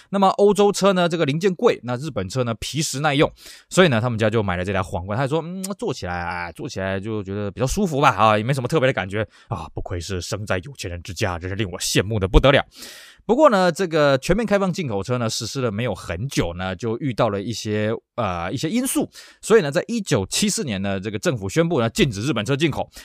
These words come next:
换句话说呢，台湾正式进口的皇冠呢，就到一九七四年戛然而止了。也就是说呢，这个在第五代啊，因为一九七四年开始推出，呃，一九七四年之后推出的第五代呢，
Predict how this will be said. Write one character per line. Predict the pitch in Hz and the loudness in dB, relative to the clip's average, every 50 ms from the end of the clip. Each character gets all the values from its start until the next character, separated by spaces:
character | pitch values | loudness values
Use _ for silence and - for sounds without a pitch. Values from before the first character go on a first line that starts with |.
| - _ | -12 _
换 | - 262 277 262 | 6 6 6 6
句 | 226 254 | 6 2
话 | 240 | 2
说 | 214 196 208 | 2 2 0
呢， | 185 | 0
台 | 175 - - 156 | 0 2 2 2
湾 | 175 190 185 | 4 2 2
正 | - - 196 165 | 2 0 0 0
式 | 147 170 165 143 | 0 -2 -2 -4
进 | - - 175 135 | -4 -4 -6 -6
口 | - - 95 | -4 -4 -4
的 | 101 | -4
皇 | 104 107 104 113 131 | -4 -4 -4 -2 -2
冠 | 139 120 | -2 -2
呢， | - | -2
就 | - 135 | -2 -2
到 | 139 131 - - | 0 0 -2 -2
一 | - 202 196 | -2 -4 -2
九 | 160 - 110 104 | 0 -2 -2 -2
七 | - 151 139 | -2 -4 -4
四 | 139 | -4
年 | 143 120 101 107 | -4 -4 -6 -6
戛 | 110 - - - - - - - - 87 - - - - - - 240 233 | -6 -8 -8 -8 -6 -4 -4 -4 -4 -6 -10 -6 -2 -2 0 2 2 2
然 | 185 180 180 | 4 4 4
而 | 165 180 220 | 6 6 6
止 | 190 - 143 135 | 6 4 2 4
了。 | 120 117 - - - - - - - - - | 6 4 4 4 0 -16 -20 -20 -20 -12 -4
也 | - 160 190 | 0 0 2
就 | 202 262 | 2 2
是 | 262 214 | 2 2
说 | 233 233 | 2 2
呢， | 220 214 208 | 2 2 2
这 | 196 | 2
个 | 190 190 | 0 0
在 | 170 202 202 185 | 2 2 0 0
第 | - _ - 262 220 147 | 0 _ -2 0 2 2
五 | 107 104 | 0 0
代 | - - 165 120 | 2 4 4 4
啊， | 98 90 95 98 107 | 4 4 2 2 0
因 | 127 143 160 | 0 -2 -4
为 | 156 147 | -4 -4
一 | 147 170 165 | -4 -4 -4
九 | 143 113 | -4 -4
七 | 101 - 160 | -2 -2 -2
四 | 151 135 147 | -4 -2 -4
年 | 113 107 | -4 -4
开 | 104 135 127 | -4 -4 -4
始 | |
推 | 95 120 120 | -4 -4 -4
出， | 113 123 120 110 _ _ - | -4 -4 -6 -6 _ _ -6
呃， | - - 185 | -4 -2 -2
一 | 180 | -2
九 | 156 160 - | -2 -2 -2
七 | - 180 | -2 -2
四 | 175 170 | -2 -2
年 | 131 | -2
之 | 120 151 | -2 -2
后 | 160 | -2
推 | 135 151 156 | -2 -2 0
出 | 156 160 | 0 0
的 | 123 | -2
第 | - 220 202 | -2 -2 -2
五 | 117 95 | -2 0
代 | - 175 139 104 | 2 4 4 4
呢， | 98 92 | 2 -2